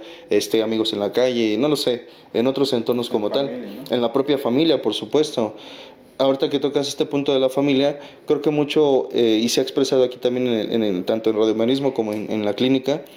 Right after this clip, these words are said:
Speaker 1: esta cuestión de, de, por ejemplo, cuando se le insiste a un niño que salude a algún otro familiar.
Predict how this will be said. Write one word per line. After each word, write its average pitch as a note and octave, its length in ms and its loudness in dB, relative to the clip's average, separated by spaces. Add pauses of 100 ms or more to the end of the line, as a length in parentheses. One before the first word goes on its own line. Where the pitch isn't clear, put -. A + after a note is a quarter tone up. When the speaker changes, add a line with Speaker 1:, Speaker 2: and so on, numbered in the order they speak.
(360)
Speaker 1:
esta B2 240 -2
cuestión B2 380 0
de, B2 220 2
de, G#2 320 2
por G#2 160 0
ejemplo, B2 340 0
cuando A2+ 260 0
se G#2+ 160 -2
le G#2+ 140 0
insiste G#2+ 400 -2
a - 20 4
un C#3 80 2
niño C3 300 4
que C3 100 -2
salude A#2 360 2
a - 20 4
algún A2+ 240 0
otro A2 180 0
familiar. A#2+ 440 0